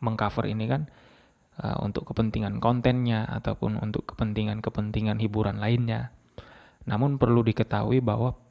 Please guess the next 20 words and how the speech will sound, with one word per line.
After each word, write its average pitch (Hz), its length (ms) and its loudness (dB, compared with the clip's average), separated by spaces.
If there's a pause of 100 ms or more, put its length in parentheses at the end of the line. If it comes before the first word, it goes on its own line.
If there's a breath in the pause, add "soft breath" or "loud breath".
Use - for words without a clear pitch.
pada 113 320 2
umumnya 113 880 -2 (640 soft breath)
yang 113 720 2
saat 113 400 0
ini 123 240 2
terjadi 117 680 0 (100)
di 117 200 2
Indonesia 110 560 0
terutama, 104 600 -2 (1300 loud breath)
yaitu 127 560 0
cover-cover 127 680 0
lagu 117 320 4
yang 143 120 2
dilakukan 131 800 0
oleh 117 140 4
orang-orang 110 500 2
tertentu - 640 0
yang 120 160 2
kemudian 120 640 2
di, 127 300 0